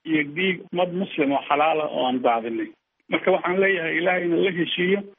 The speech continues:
loona soo laabto dib dariiqii iyo toobadii iyo istikfaarta la badiyo. Waayo mashruucaas mashruuca toobada weeye. Waa mashruuca ummadda badbaadin kara,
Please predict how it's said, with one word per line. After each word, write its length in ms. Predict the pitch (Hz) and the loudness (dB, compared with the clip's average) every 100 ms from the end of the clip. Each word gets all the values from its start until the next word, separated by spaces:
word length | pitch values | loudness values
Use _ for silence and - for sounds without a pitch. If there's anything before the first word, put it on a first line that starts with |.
| _ | _
loona 380 | 156 175 202 185 | 2 2 2 0
soo 140 | 175 175 | 0 2
laabto 380 | 160 156 156 156 | 4 2 0 -6
dib 240 | 151 175 - - - | -6 -6 -10 -20 -4
dariiqii 540 | 160 160 185 160 160 165 - | 0 2 2 0 0 0 2
iyo 140 | 143 | 0
toobadii 560 | 139 147 143 175 165 170 | 0 0 2 2 0 -2
iyo 200 | 151 156 | 0 -2
istikfaarta 580 | - - - 156 156 139 | -2 -6 2 2 2 -2
la 120 | 120 | -2
badiyo. 440 | 123 117 117 113 113 _ | 0 0 0 -2 -4 _
Waayo 420 | 147 160 165 165 | 2 2 2 -2
mashruucaas 680 | 165 160 190 196 151 160 165 160 | -2 -2 0 0 2 0 -2 -4
mashruuca 520 | - - 175 170 139 - | -4 0 2 2 0 -2
toobada 380 | 156 147 160 151 | 0 0 2 2
weeye. 480 | 143 147 156 131 - - | 4 2 2 -2 -6 -6
Waa 180 | - 156 | 0 0
mashruuca 560 | 160 160 196 196 156 156 | 0 0 2 2 2 0
ummadda 360 | 165 180 165 160 | 0 0 2 2
badbaadin 560 | 147 147 151 160 175 | 2 2 0 2 -2
kara, 260 | - 175 | 0 0